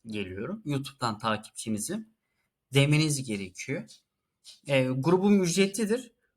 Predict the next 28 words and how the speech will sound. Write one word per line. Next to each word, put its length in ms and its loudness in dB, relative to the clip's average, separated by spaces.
Bu 480 2
ücretli 460 0
gruba 560 -2
altı 400 2
aylık 400 2
Diamond 300 6
grubuma 420 -2
katılana 580 2
ben 260 6
de 40 4
altı 320 2
ay 180 4
hediye 280 -2
ediyorum. 280 -14
Tamam? 380 -2
Bunu 240 4
da 180 2
not 240 -2
olarak, 500 0
e, 380 0
alın 500 2
ve 60 2
mutlaka 600 2
değerlendirin. 640 2
Cuma 300 4
günü 240 -2
biter 440 0
bu. 40 -20